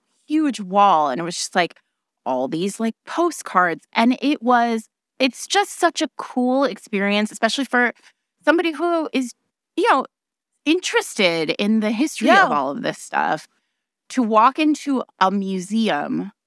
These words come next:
Speaker 2: Yeah.
Speaker 1: and have it be treated
Speaker 2: Yeah.
Speaker 1: with respect.
Speaker 2: Right.
Speaker 1: Right? It's not for snickering. It's not like, you know, and there, there's, like, collections of, like, sex toys, the history of sex toys. The,
Speaker 2: That's so
Speaker 1: like,
Speaker 2: cool.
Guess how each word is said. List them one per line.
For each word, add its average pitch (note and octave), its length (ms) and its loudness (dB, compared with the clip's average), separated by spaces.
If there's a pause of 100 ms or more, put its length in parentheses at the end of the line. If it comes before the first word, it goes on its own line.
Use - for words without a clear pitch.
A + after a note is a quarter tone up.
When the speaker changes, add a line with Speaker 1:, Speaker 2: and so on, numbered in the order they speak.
(140)
Speaker 2:
Yeah. - 120 4
Speaker 1:
and A#3 100 4
have A3+ 400 4
it C#4+ 180 0 (120)
be A3 200 -2
treated G3 880 -2 (320)
Speaker 2:
Yeah. F4 280 4 (1040)
Speaker 1:
with A#3+ 240 0
respect. - 640 0 (240)
Speaker 2:
Right. E3+ 180 4
Speaker 1:
Right? G3+ 400 2
It's - 180 -4
not A3+ 240 4
for C4+ 120 -6
snickering. A3 680 0
It's G3+ 140 -6
not G3+ 160 2
like, A#3+ 220 -2 (300)
you F4+ 80 0
know, D#4 140 4
and D4+ 180 0
there, D4 260 0 (120)
there's, A3 240 -2
like, A3 140 -4
collections G3+ 840 -2
of, A3+ 140 -2
like, B3+ 200 0
sex - 460 -6
toys, E3+ 320 -2
the F#3+ 80 -6
history D#4 320 -4
of D4 60 -4
sex - 340 -6
toys. - 480 -6
The, F3+ 100 2
Speaker 2:
That's F#3+ 140 2
so E3 60 2
Speaker 1:
like, D3 60 -6
Speaker 2:
cool. D3+ 300 0